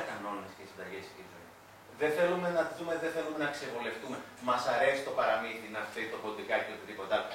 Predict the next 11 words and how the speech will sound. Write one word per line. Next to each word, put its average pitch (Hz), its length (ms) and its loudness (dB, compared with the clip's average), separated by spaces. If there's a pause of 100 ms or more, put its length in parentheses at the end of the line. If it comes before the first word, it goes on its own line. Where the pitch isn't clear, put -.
(160)
Εγώ 117 160 0
είμαι 151 160 8
ο - 80 2
καλός, 143 340 10
ο - 100 0
βασιλιάς, 127 440 8
το - 120 4
τυρί, 156 180 0 (240)
το - 100 -2
ποντικάκι 123 520 4
φταίει. - 200 -12